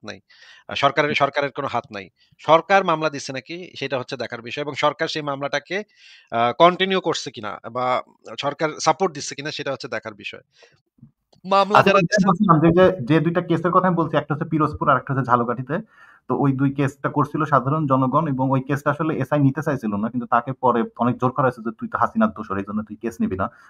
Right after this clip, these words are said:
Speaker 2: ওইটা আসলে উদ্দেশ্য প্রণোদিতভাবে কিছু আওয়ামী লীগের নেতাকে ফাঁসানোর জন্য এভাবে কেসটা করছিল। তো এই আর কি, ওই, ওইগুলা সব বাতিল করবে নাকি? এখন দেখি কি করে এরা। তবে already তো, আ, যাই হোক, কিছু ইমপ্রুভ হয়েছে। Thank you আসিফ ভাই অ্যাড্রেস করার জন্য। আর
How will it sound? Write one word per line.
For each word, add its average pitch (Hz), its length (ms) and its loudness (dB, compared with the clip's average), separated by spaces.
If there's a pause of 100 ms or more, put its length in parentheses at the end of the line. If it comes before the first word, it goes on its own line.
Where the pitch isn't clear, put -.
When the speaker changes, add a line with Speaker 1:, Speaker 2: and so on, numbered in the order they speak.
Speaker 2:
ওইটা 135 180 2
আসলে 139 200 0
উদ্দেশ্য 135 320 0
প্রণোদিতভাবে 143 580 -2
কিছু 143 220 -2
আওয়ামী 117 220 6
লীগের 117 340 2
নেতাকে 107 360 0
ফাঁসানোর 110 420 0
জন্য 101 160 -8
এভাবে 95 340 -8
কেসটা 90 340 -12
করছিল। 90 340 -10 (440)
তো 139 160 4
এই 170 140 6
আর 170 120 6
কি, 127 80 2
ওই, 127 180 6
ওইগুলা 131 280 4
সব 127 120 0
বাতিল 113 260 6
করবে 107 200 0
নাকি? 104 140 -4
এখন 110 200 4
দেখি 113 220 -2
কি 110 160 -4
করে 107 260 2
এরা। 92 200 0 (460)
তবে 110 180 0
already 117 480 0
তো, 113 300 2
আ, 87 220 -2 (200)
যাই 131 140 6
হোক, 123 80 0
কিছু 131 360 -4
ইমপ্রুভ 135 240 2
হয়েছে। 120 180 -2
Thank 127 180 0
you 131 100 0
আসিফ 117 180 -6
ভাই 127 100 -4
অ্যাড্রেস 107 240 -4
করার 107 200 -2
জন্য। 120 160 -4
আর 104 80 -2